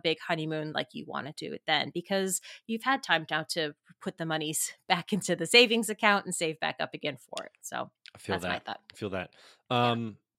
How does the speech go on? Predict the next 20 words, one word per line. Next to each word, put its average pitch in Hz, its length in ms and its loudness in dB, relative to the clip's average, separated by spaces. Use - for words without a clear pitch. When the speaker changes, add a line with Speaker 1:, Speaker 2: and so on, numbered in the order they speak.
Speaker 2:
I, 127 160 2
I'm 156 180 4
seeing 147 200 4
a 117 40 4
lot 113 160 8
of 107 80 4
this 107 160 0
one 98 120 -2
too, 98 260 0
and 98 80 0
I 98 80 2
love 107 300 0
that 104 260 0
so - 240 4
many 113 220 2
individuals 107 640 -2
are 104 80 0
going 101 340 -2
after, 98 480 -2
uh, 98 280 0